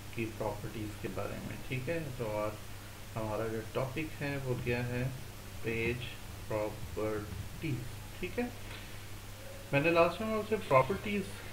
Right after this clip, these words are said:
की मैंने बात की थी, प्रॉपर्टी बार की मैंने बात की थी, ठीक है। तो आज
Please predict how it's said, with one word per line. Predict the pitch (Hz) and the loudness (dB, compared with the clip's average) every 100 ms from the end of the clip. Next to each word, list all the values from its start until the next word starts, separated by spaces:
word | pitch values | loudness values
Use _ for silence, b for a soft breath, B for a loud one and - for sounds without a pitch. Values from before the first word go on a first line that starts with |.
| - - | -4 2
की | 160 | 6
मैंने | 160 165 | 6 6
बात | 151 151 | 4 2
की | 190 | 0
थी, | 196 | -2
प्रॉपर्टी | - 147 131 165 175 | 2 2 4 2 2
बार | 143 131 127 | 4 4 4
की | 135 | 4
मैंने | 139 135 | 2 2
बात | 120 120 120 - | 4 4 2 -2
की | 135 | -4
थी, | - 139 | -2 -2
ठीक | 131 131 185 | -2 -2 -2
है। | 190 | -2
तो | - 139 | 0 0
आज | 123 120 135 | 2 2 2